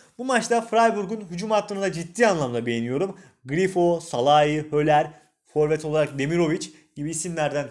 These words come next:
hücum hattını beğendiğimden dolayı ve buraya harbiden hak ettiği oynadı.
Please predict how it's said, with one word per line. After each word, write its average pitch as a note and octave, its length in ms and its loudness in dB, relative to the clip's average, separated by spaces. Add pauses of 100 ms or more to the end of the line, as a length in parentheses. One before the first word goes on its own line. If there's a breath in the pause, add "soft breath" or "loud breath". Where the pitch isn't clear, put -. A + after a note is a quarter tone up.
hücum E3+ 160 -8
hattını F3 400 -4
beğendiğimden F#3 480 0
dolayı C3 240 0
ve C#3+ 160 0
buraya F3+ 440 4 (240 loud breath)
harbiden E3 480 2
hak C3+ 180 -4
ettiği F3 340 -2
oynadı. A#2+ 400 -4